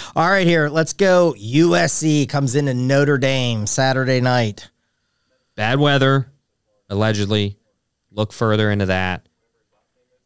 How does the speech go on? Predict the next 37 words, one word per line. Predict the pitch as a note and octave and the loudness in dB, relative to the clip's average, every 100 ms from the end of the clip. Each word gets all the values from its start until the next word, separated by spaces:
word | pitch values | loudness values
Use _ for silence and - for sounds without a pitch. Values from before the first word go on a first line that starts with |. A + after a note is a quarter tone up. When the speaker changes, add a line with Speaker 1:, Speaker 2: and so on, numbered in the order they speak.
| _ _ _ _ | _ _ _ _
Speaker 2:
Notre | A2+ | 0
Speaker 1:
And | C3+ | 2
I | F3 A3+ | 0 0
Speaker 2:
Dame | |
at | D3+ | 0
Speaker 1:
tr-, | |
Speaker 2:
home. | A#2 A#2+ A#2 A2+ A2 | 0 0 0 0 0
Speaker 1:
I | D#3 | -2
tried | A3+ - C#3+ D3+ | -2 -2 0 0
to | C3+ | -2
stay | - B2+ A2+ | -4 -2 -2
up | A2+ - _ | -2 -4 _
Saturday | - - A#2+ A2+ A2+ | -8 -2 0 0 0
night. | A2+ A2 F#2 - | 0 -2 -4 -10
Speaker 2:
Yeah. | F2+ F2+ | -8 -4
Speaker 1:
And | F2 | -2
Arizona | B2+ E3+ D3+ B2+ D3+ C#3 | 0 2 2 2 2 2
got | A#2+ | 0
out | A2 A2 | -2 -6
quick. | - D3 C3+ - | -6 -2 -2 -4
Speaker 2:
Yeah. | F#2+ F#2+ F#2+ | -4 -2 0
Speaker 1:
They | F#3 | 0
were | F#3 | 0
up, | D3 - | -2 -6
like, | C3+ | -8
twenty-one, | - - E3+ G#3 G3+ F3+ F3 E3 D#3 C#3 _ _ _ _ _ _ _ _ | -8 -8 -4 -2 -2 0 0 -2 -4 -8 _ _ _ _ _ _ _ _
twenty-one | - A#3+ B3+ D#3+ A#2+ | -4 -2 0 0 0
nothing, | B2+ F#3+ - | -4 -4 -4
I | A2 | -4
think, | A#2 G#2+ | -6 -6
in | G#2 | -8
that | G2+ | -10
game. | F2+ G#2+ | -8 -6
And | A2 | -4
I | |
was | A#2+ | -4
like, | A#2+ G#2 | -4 -8